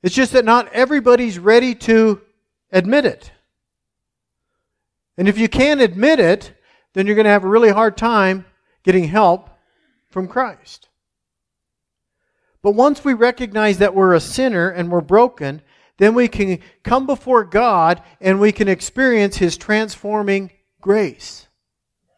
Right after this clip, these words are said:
So today we're gonna talk about, how's that for an introduction? That was a long one, huh? Today we're gonna talk about transforming grace, but if you, i-, if you look at your Bibles, it's a very familiar passage.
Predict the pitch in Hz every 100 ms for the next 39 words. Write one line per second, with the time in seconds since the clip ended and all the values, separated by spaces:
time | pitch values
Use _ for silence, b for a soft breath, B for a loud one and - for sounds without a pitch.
0 | _ _ _ _ _ _ _ _ _ -
1 | 240 240 233 330 320 269 269 240 - -
2 | 262 269 190 180 185 208 196 202 180 160
3 | 151 143 143 135 160 139 165 131 113 151
4 | - _ b b b b b b b b
5 | b b _ _ 185 202 254 233 233 196
6 | 214 247 240 185 175 - 202 208 202 220
7 | 214 185 156 208 220 - 190 185 185 196
8 | 190 180 165 175 190 180 175 190 190 208
9 | 269 254 208 175 208 220 170 165 175 175
10 | 196 220 208 190 208 226 202 175 156 147
11 | 151 175 -